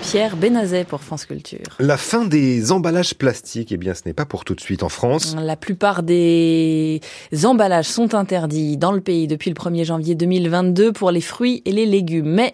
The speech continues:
Speaker 1: hier, un décret au Journal officiel a ajouté des exemptions, vingt-neuf au total,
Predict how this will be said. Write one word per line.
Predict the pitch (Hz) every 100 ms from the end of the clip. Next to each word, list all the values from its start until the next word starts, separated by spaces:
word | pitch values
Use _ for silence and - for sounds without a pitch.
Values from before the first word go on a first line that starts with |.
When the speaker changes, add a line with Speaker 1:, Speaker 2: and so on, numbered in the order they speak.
| -
Speaker 1:
hier, | 208 175 180 226 - - - - -
un | 175
décret | 190 226 -
au | 208
Journal | 165 202 190
officiel | 165 170 165 262 247
a | 190
ajouté | 190 220 285
des | 262 233
exemptions, | 254 220 233 220 - - 180
vingt-neuf | 170 208 240 214 208 196 -
au | 165
total, | 175 170 151 156